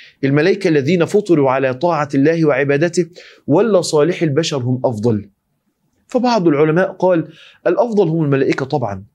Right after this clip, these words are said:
لأن الله عز وجل قال: لا يعصون ب-، لا يعصون الله ما أمرهم". وحتى الإنسان وإن كان صالحا فهو مجبول على ال-، إنه يقع في معصية، كل بني آدم خطاء. فبعضهم قال: "لا،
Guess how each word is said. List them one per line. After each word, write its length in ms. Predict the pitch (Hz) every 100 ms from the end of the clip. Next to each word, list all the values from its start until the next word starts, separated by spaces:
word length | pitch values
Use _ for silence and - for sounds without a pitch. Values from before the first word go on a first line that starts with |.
| _ _ -
لأن 260 | 147 185
الله 260 | 147 151 156
عز 280 | 127 127 127
وجل 300 | 123 156 139
قال: 360 | 170 165 156
لا 120 | 185
يعصون 520 | 214 175 135 - 185 147
ب-، 180 | 127 -
لا 200 | 165 202
يعصون 440 | 160 127 185 185
الله 360 | 147 135 160 139
ما 220 | 113 135
أمرهم". 460 | 180 202 190 170 - _ _ _ - -
وحتى 480 | 165 - 269 269 196
الإنسان 420 | 165 175 208 214
وإن 240 | 190 175
كان 300 | 156 214 208
صالحا 400 | 190 214 220 202
فهو 400 | 190 190 196 202 185
مجبول 520 | 196 202 175 254 254
على 220 | 170 175
ال-، 260 | 175 143 - _ -
إنه 160 | 214 254
يقع 240 | 294 190
في 140 | -
معصية، 560 | 185 180 - 247 180 120 - _ _
كل 280 | 220 226 175
بني 360 | 143 131 127
آدم 200 | 160 180
خطاء. 440 | 180 196 196 220 - _ _ _ _ -
فبعضهم 440 | 147 143 160 185
قال: 240 | - 208
"لا، 240 | 220 -